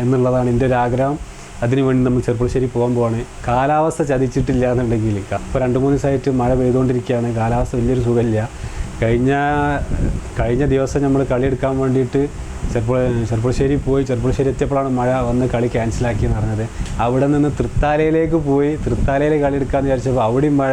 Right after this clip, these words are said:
പെയ്ത് ആ കളിയും ക്യാൻസലായി. ഏകദേശം നൂറ്റി അറുപത് കിലോമീറ്റർ യാത്ര ചെയ്തിരിക്കുന്ന അന്നത്തെ ആ ഒരു ദിവസം നിങ്ങളിലേക്ക് ഒരു കളി എത്തിക്കാൻ വേണ്ടിയിട്ട്.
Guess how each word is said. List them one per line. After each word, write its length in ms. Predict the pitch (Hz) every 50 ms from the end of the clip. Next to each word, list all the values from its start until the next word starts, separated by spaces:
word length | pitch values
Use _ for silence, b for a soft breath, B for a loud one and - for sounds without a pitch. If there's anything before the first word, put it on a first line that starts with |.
| 131 131
പെയ്ത് 240 | 131 131 120 123 131 143 B B B B B B B - 104 107
ആ 20 | 131 147 139
കളിയും 220 | 139 135 139 135 127
ക്യാൻസലായി. 640 | 127 123 123 123 117 123 127 127 123 123 123 123 127 120 107 113
ഏകദേശം 360 | 120 120 123 131 127 - 147 135 127
നൂറ്റി 320 | 123 131 139 135 - - 151 147
അറുപത് 240 | 147 156 156 151 156 147 -
കിലോമീറ്റർ 520 | 135 135 135 135 135 139 143 131 143 131 143 135 127 123
യാത്ര 260 | 123 123 123 - - 135 139 127
ചെയ്തിരിക്കുന്ന 420 | 131 127 120 127 123 117 127 127 123 117
അന്നത്തെ 260 | 113 120 117 - 131 123
ആ 40 | 120
ഒരു 100 | 120 117 113
ദിവസം 320 | 110 110 107 - - - 123 B B B B B B B - -
നിങ്ങളിലേക്ക് 420 | 110 113 120 123 123 123 123 117 127 120
ഒരു 60 | 113 -
കളി 160 | 117 113 123 127
എത്തിക്കാൻ 280 | 113 131 113 127 120 117 113
വേണ്ടിയിട്ട്. 260 | 107 107 110 -